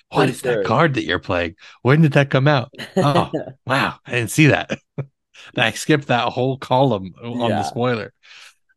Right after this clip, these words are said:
Speaker 1: Um, and it's not, yeah, honestly, that's not even, like, a, a f-, a forced bias. For some reason, there's a block, and I just can't,
Speaker 2: Yeah.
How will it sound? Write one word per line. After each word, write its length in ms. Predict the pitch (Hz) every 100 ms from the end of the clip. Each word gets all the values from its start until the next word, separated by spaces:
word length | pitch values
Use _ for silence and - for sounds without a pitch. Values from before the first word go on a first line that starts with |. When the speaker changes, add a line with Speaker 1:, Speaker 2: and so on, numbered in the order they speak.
| -
Speaker 1:
Um, 260 | 117 104 127
and 140 | 135
it's 180 | 135 -
not, 160 | 127
yeah, 240 | 117 120 87
honestly, 480 | 98 90 - 87 - _ 101
that's 340 | 101 - -
not 220 | 143 139
even, 320 | 131 107 98
like, 240 | 92 90 90
a, 320 | 80 64 - _ _ _ _
a 80 | -
f-, 180 | - - -
a 240 | 76 80
forced 440 | - 110 113 -
bias. 360 | 95 98 85 -
For 200 | - 120
some 420 | - - 113 139
reason, 320 | 107 117 90
there's 200 | 85 95
a 40 | 92
block, 380 | 92 98 - -
and 100 | 76
I 120 | 95
just 180 | 98 -
can't, 240 | 101 90
Speaker 2:
Yeah. 180 | 127 143